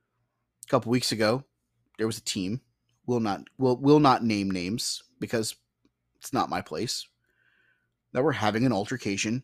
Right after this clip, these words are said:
within themselves. There were punches thrown. Inside the dugout, they started running, r-, r-, basically wrestling out of the dugout. My kids were playing in the dirt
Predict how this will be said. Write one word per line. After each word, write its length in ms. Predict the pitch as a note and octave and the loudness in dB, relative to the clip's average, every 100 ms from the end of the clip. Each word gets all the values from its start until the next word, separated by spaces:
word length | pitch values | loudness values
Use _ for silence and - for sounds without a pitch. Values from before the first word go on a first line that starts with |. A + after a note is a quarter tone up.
| _ | _
within 360 | A2+ C3 G2+ A2 | -4 -2 0 2
themselves. 760 | C#3 C3+ D3+ B2 - - - - _ _ _ _ _ _ _ _ - | 4 6 6 4 0 -8 -10 -14 _ _ _ _ _ _ _ _ -2
There 200 | D3+ D3 | 4 4
were 80 | D#3+ | 6
punches 420 | D#3+ E3 D#3 C#3 | 4 4 2 0
thrown. 460 | C#3 B2+ G#2+ F2+ - _ _ _ _ _ _ _ _ _ _ _ _ _ _ _ | 2 2 0 -6 -14 _ _ _ _ _ _ _ _ _ _ _ _ _ _ _
Inside 440 | D#3+ F3 E3+ D#3+ E3 | 0 2 4 6 4
the 60 | |
dugout, 520 | D#3+ F3 E3+ C3+ G2 - _ - | 4 4 4 4 2 -2 _ -4
they 140 | B2+ | 0
started 360 | C#3+ B2 A#2+ C3 | 2 2 0 -2
running, 420 | G2 G#2 A2 B2 - _ F2+ | -2 0 0 -4 -8 _ -10
r-, 140 | A2 G2 | -10 -10
r-, 100 | G2+ - _ _ - | -16 -16 _ _ -4
basically 460 | A#2+ - - F2+ - _ | -4 -4 -6 -8 -10 _
wrestling 500 | A#2+ B2+ - A2 A2 | 0 0 2 -2 -2
out 120 | D#2 | -2
of 80 | C3 | -4
the 40 | B2+ | 2
dugout. 420 | D3 B2+ E2+ - _ | 2 4 0 -2 _
My 220 | - B2+ | -2 0
kids 320 | E3 - C3 C3 | 0 0 -2 -2
were 100 | B2+ | -8
playing 360 | - G#2+ A2 | -4 -2 -2
in 80 | B2 | -2
the 60 | C3+ | -2
dirt 360 | F3 F3 A#2 | 0 2 0